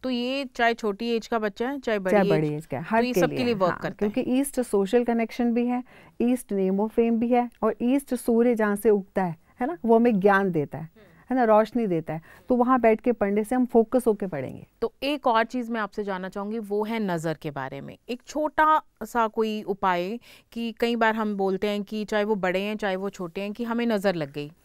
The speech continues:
Speaker 2: हम्म, हम्म।
Speaker 1: मतलब घर के कई लोगों को लगता है, "यार, तुझे क्या नज़र लगेगी?" लेकिन नज़र होती है और लगती है। उसके लिए अगर आपको लग रहा है कि मुझे नज़र लग गई या मुझे लग सकती है, तो उसके लिए कोई रेमेडी है?
Speaker 2: दो रेमेडीज हैं।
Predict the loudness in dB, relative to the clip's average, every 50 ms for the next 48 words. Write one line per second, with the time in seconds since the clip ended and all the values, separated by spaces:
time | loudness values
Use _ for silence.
0 | _ -4 -2 0 0 0 0 0 -2 -2 -2 -2 -2 -2 -2 0 -2 -2 -2 0
1 | 0 2 2 0 0 0 0 0 0 0 0 0 -2 -2 -2 -2 -2 -2 0 0
2 | 0 0 2 0 0 0 0 0 0 0 -2 -2 -4 -6 -6 -8 -8 -10 -16 -20
3 | -20 -14 _ -4 -4 -2 0 0 0 2 0 2 4 4 2 4 4 2 0 2
4 | 0 0 2 2 2 0 0 2 2 2 2 2 0 -2 -2 _ -4 -2 -2 -2
5 | -2 -4 -8 -8 -4 -4 -2 0 2 2 2 4 2 2 4 4 4 4 4 _
6 | 0 2 2 2 4 4 2 2 2 -2 -4 -2 -2 0 2 2 2 4 6 4
7 | 6 6 4 4 4 2 2 2 -2 -10 -20 -20 -18 _ -2 0 2 2 2 2
8 | 2 2 6 6 4 4 4 -2 -4 -4 -2 _ -6 -4 -4 -6 -6 -8 -10 -10
9 | -8 -8 -10 -6 -4 -4 -2 -2 -2 -2 0 0 0 0 0 -2 -4 -6 -8 -8
10 | -12 _ _ _ _ _ _ _ _ _ _ _ _ _ -2 4 6 8 8 8
11 | 8 6 4 2 0 -2 -4 -4 -6 -8 -8